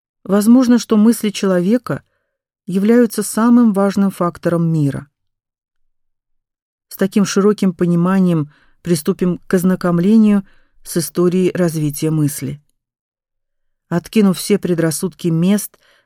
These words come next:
времени и национальности, мы, как пчёлы, будем собирать драгоценный мёд человеческой творческой мысли.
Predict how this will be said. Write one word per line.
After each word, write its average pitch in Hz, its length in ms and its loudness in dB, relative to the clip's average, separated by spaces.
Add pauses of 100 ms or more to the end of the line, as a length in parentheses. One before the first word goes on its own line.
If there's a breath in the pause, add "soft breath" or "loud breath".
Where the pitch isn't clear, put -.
времени 190 640 2 (200 soft breath)
и 208 100 2
национальности, 185 1080 0 (480)
мы, 202 140 2
как 226 220 -4
пчёлы, 220 560 0
будем 170 280 0
собирать 165 420 -2
драгоценный 165 680 -2
мёд 180 360 -2 (400)
человеческой 196 800 -2
творческой 165 600 -4
мысли. 147 480 -4